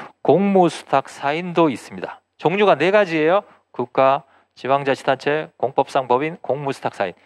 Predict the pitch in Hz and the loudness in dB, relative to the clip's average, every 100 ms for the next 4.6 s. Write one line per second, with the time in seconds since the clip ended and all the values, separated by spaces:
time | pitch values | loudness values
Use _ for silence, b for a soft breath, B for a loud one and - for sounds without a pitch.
0 | _ 156 254 262 160 226 123 110 202 214 | _ -6 -4 0 0 0 -2 0 0 2
1 | 190 98 - _ _ - 175 - 104 180 | 0 -2 -4 _ _ -4 -2 0 -2 -2
2 | 120 107 147 _ _ _ - 151 190 - | -8 -10 -12 _ _ _ -4 0 0 0
3 | 165 135 135 - 131 175 180 175 131 160 | -2 0 -2 -6 -6 -4 0 0 0 -2
4 | 135 131 101 95 151 | -6 -8 -4 -2 -2